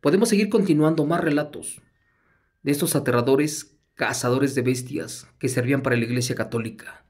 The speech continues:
De antemano les doy las gracias Y les pido de corazón que se cuiden, que cierren los ojos y que tengan unas dulces pesadillas.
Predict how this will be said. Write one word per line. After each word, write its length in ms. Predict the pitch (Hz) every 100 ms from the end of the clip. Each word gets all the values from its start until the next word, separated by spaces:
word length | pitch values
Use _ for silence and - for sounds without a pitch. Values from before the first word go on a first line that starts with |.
| _ _ _ _ _ _ _ _ _ _ _ _ _ _ _ _ _ _ _ _ _ _ -
De 80 | 120
antemano 340 | 117 135 165
les 140 | 151 139
doy 100 | 160
las 160 | 143
gracias 800 | 147 180 185 226 233 - - _ _
Y 100 | 160
les 140 | 139 123
pido 200 | 185 190
de 120 | 175
corazón 340 | 139 131 165
que 80 | 170
se 180 | - -
cuiden, 480 | 160 156 113 - - _ _ _ _ _ _ _ _
que 100 | 113
cierren 280 | - 143 147
los 180 | 135 175
ojos 500 | 165 247 262 - _ _ _ _ _ _ -
y 100 | 120
que 100 | 127
tengan 320 | 151 147 156
unas 240 | 214 208
dulces 360 | 208 202 208 196
pesadillas. 920 | 139 127 123 127 123 - - - -